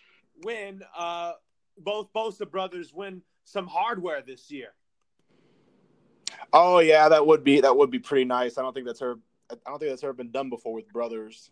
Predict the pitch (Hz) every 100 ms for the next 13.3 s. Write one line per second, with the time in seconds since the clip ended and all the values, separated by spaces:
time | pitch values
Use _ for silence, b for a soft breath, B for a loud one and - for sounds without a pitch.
0 | 110 110 110 175 208 220 240 208 214 196
1 | 202 190 175 190 196 190 170 _ _ _
2 | _ 196 202 - 196 208 202 196 170 185
3 | _ 151 202 196 - 202 196 190 165 156
4 | 151 131 165 175 - _ _ _ _ 190
5 | 180 180 175 147 170 131 - _ _ _
6 | _ - 147 151 202 151 - _ _ _
7 | 147 147 _ - 147 139 143 165 - 151
8 | 156 165 151 147 135 156 151 160 151 -
9 | 151 147 147 120 123 151 156 135 131 139
10 | 143 135 123 120 123 123 123 120 104 -
11 | 123 - 127 147 131 120 117 113 113 110
12 | _ _ _ _ _ _ - - - 233
13 | 165 165 123